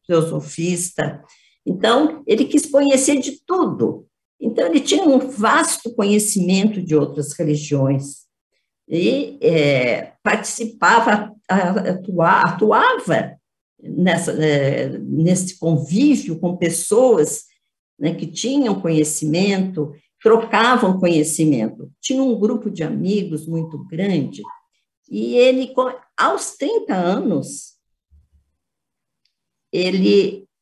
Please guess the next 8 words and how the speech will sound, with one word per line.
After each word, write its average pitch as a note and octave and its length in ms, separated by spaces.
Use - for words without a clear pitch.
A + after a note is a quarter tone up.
teve F#3 260
o F#3 40
se-, - 140
um F#3+ 160
contato E3 800
com D3+ 260
o D3+ 40
Ramatiz. - 720